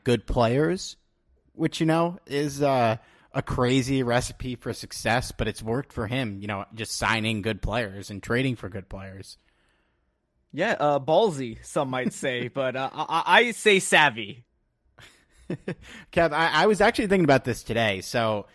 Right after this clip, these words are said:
Speaker 1: a lot of, like, Johnny and I, and when we had Sosa on the podcast, we talked about this a little bit too. Like, all of us that f-, follow the team through the Saint Louis years, like,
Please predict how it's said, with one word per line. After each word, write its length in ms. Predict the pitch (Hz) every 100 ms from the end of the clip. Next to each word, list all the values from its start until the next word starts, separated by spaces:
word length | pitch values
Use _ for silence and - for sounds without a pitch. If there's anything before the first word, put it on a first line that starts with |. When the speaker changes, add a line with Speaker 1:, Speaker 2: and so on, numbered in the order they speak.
| _ _ _ _ _
Speaker 1:
a 60 | 147
lot 200 | 147 180
of, 180 | 202 160
like, 280 | 135 117 117 113 - - -
Johnny 380 | 127 143 165 165
and 100 | 156
I, 180 | 143 139
and 140 | 127
when 120 | 117 117
we 80 |
had 120 | 120 101
Sosa 360 | 117 107 120
on 120 | 110
the 60 | 101
podcast, 380 | 113 104 107 -
we 100 | 110
talked 200 | 117 -
about 160 | 107
this 160 | 110 -
a 40 |
little 160 | 104 101
bit 160 | 98 -
too. 280 | 117 107
Like, 220 | 104 101 - _ _ _ _ _ _ _ _
all 220 | 147 214
of 100 | 240
us 200 | 247 -
that 260 | 190 165 92
f-, 240 | 120 - -
follow 420 | 135 123 127 120
the 120 | 117
team 600 | 113 - 139 113 110 110 -
through 500 | 113 110 110 110 104
the 420 | 98 107 101 95
Saint 400 | 92 - 98 95
Louis 380 | 101 101 104 -
years, 400 | 120 123 127 -
like, 200 | 107 95